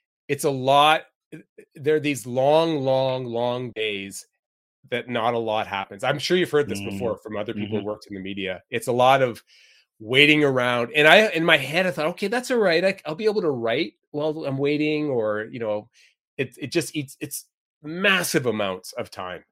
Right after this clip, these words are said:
Speaker 1: and you can't
Speaker 2: Hmm.
Speaker 1: do anything but wait around, right?
Speaker 2: Oh,
Speaker 1: So,
Speaker 2: interesting.
Speaker 1: but I loved it. I loved it. It is a crazy business, and it's very, you know,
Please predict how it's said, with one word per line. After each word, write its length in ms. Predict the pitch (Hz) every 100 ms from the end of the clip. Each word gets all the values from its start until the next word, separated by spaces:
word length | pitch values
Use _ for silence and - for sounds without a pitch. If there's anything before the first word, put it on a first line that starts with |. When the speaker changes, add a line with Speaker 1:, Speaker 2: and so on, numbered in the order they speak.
| _
Speaker 1:
and 200 | 110 107
you 120 | 113
can't 320 | - 143 151 143
Speaker 2:
Hmm. 20 |
Speaker 1:
do 140 | 123
anything 440 | 107 98 107 90 -
but 120 | 101
wait 200 | 104 98
around, 260 | 85 87 - _
right? 260 | - 110 - _ _ -
Speaker 2:
Oh, 280 | 101 98 90
Speaker 1:
So, 60 | 131
Speaker 2:
interesting. 440 | 107 - 92 85 _ - - -
Speaker 1:
but 100 | 196
I 40 |
loved 300 | 196 175 113
it. 120 | 92 -
I 60 | 123
loved 240 | 113 98
it. 140 | - _ - -
It 120 | 202
is 140 | 254
a 80 | 254
crazy 520 | - 170 175 196 196
business, 540 | 143 151 151 190 185 151
and 100 | 139
it's 180 | 120
very, 400 | 117 135 156 160 147 135 127 123 -
you 120 | -
know, 380 | 123 117 110